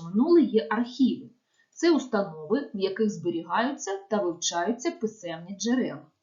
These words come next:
Приміщення архівів не такі цікаві, як музеї. Тому в архівах ми не зустрінемо екскурсій,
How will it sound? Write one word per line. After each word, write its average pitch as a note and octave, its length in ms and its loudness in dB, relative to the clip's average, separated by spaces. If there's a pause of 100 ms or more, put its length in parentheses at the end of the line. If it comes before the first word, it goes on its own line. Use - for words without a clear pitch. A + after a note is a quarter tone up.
(400)
Приміщення A3+ 680 6
архівів A4 580 4
не D#4 300 2
такі G#4+ 380 -2
цікаві, A#3+ 540 -2
як G#3+ 440 -4
музеї. G3 560 -4 (360)
Тому G#3 200 0
в C4+ 60 2
архівах A4+ 520 0
ми E4+ 140 -2
не G4 140 -4
зустрінемо B3 720 -4
екскурсій, - 840 -8